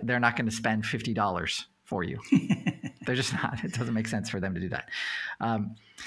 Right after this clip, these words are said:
Speaker 1: so, uh, that, let me see. Ah, last one, the biggest one. If you already have a website,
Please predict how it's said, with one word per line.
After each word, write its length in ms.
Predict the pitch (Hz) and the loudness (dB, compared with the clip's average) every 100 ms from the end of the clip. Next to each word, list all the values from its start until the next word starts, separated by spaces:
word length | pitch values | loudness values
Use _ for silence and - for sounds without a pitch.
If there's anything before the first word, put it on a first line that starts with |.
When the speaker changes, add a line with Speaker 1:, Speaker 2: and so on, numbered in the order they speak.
| - | 2
Speaker 1:
so, 300 | 185 160 - - - - | 6 6 4 -8 -6 8
uh, 560 | 160 156 151 151 156 131 113 | 12 12 12 12 10 8 8
that, 520 | 160 185 220 220 147 | 12 12 12 12 6
let 120 | 165 | 2
me 100 | 165 | 2
see. 400 | - - 214 180 - | 2 2 4 4 10
Ah, 340 | 262 - - - | 12 10 2 0
last 380 | 131 165 165 196 | 8 10 10 8
one, 160 | 185 175 | 8 8
the 80 | |
biggest 280 | 165 156 - | 6 4 2
one. 220 | 104 - - - - | 0 0 -4 -8 -4
If 180 | 156 | 0
you 160 | 156 151 | 2 2
already 380 | 156 185 202 196 | 4 8 8 8
have 240 | 160 165 | 8 8
a 80 | 151 | 6
website, 560 | 123 147 147 95 78 | 4 2 2 0 -2